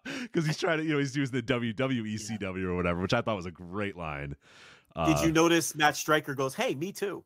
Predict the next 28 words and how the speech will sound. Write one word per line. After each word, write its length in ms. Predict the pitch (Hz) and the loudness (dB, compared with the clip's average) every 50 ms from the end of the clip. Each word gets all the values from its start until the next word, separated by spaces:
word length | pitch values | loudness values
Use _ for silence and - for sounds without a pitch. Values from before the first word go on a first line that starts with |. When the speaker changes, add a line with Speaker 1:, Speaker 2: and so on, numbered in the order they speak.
| _ - | _ 2
Speaker 1:
<laughs> 0 | 180 - - 262 - 160 | 2 2 2 2 0 0
Yeah, 160 | 269 190 147 113 | 0 -2 -2 -6
yeah. 200 | 127 127 131 147 165 - | -8 -8 -8 -8 -8 -8
Mm-hmm, 440 | 147 139 127 202 330 - _ - 139 | -12 -16 -16 -18 -20 -20 _ -14 -12
mm-hmm. 80 | 131 196 269 330 - _ - | -12 -12 -12 -14 -18 _ -4
So 280 | - 120 101 95 92 - - | -2 0 2 2 0 0 -2
that's 220 | 101 95 - 196 | -2 -2 -2 -4
Speaker 2:
You 80 | 220 180 | 0 4
gotta, 260 | 269 269 302 330 262 | 8 8 8 8 4
you 160 | - 302 320 | 0 -4 4
gotta 240 | 285 254 269 302 220 | 6 8 8 8 6
hand 280 | 208 302 403 440 349 | 6 4 4 4 2
it 80 | - 240 | 2 2
to 60 | - 220 | 2 4
Speaker 1:
I 40 | |
Speaker 2:
Matt 120 | - 143 139 | 4 4 4
Speaker 1:
guess 60 | 175 | 2
you 120 | - - 196 | 0 2 4
Speaker 2:
Striker. 240 | 151 143 127 - - | 4 4 2 2 2
Speaker 1:
damn 160 | 180 156 180 | 4 4 4
Speaker 2:
That's 120 | 180 175 | 2 0
Speaker 1:
it, 40 | - | -6
Speaker 2:
a 40 | - - | -4 0
clever 140 | 240 240 151 | 2 2 4
Speaker 1:
Joe, 60 | 147 | 4
you're 140 | 151 147 139 | 2 2 4
Speaker 2:
line. 220 | 135 123 120 117 117 | 4 2 2 2 -2
Speaker 1:
right. 80 | 117 | -4